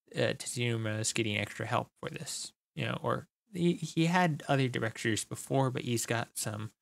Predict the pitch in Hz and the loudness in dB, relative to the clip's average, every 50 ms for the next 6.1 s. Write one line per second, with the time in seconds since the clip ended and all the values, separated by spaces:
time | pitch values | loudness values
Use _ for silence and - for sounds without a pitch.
0 | _ _ _ _ - 117 107 101 98 110 110 107 104 104 101 - - - 107 - | _ _ _ _ -4 -2 -2 -2 0 0 0 0 0 0 -2 -2 -4 -4 -4 -4
1 | - - 113 110 - - - - - 139 131 - - - - - - _ - - | -2 -2 0 0 -2 -4 -4 -2 -4 -4 -4 -8 -8 -4 -4 -4 -4 _ -6 -6
2 | 120 117 - - - _ _ _ _ _ _ _ - - - - - 50 50 - | -6 -6 -6 -8 -10 _ _ _ _ _ _ _ -8 -4 -2 0 0 0 0 -4
3 | - _ _ _ _ - - - - - - 117 107 - 110 104 101 98 98 101 | -8 _ _ _ _ -10 -10 -10 -6 -2 0 0 0 0 -4 -4 -4 -4 -6 -8
4 | 107 - - 104 104 - - - 107 - - - - _ _ _ _ _ _ _ | -10 -6 -4 -2 -2 -2 -2 -4 -4 -2 -2 -4 -4 _ _ _ _ _ _ _
5 | _ _ _ _ _ _ _ _ _ - 123 120 - - - - 110 107 98 101 | _ _ _ _ _ _ _ _ _ 0 0 0 0 -2 0 0 2 0 0 -2
6 | 104 107 | -6 -10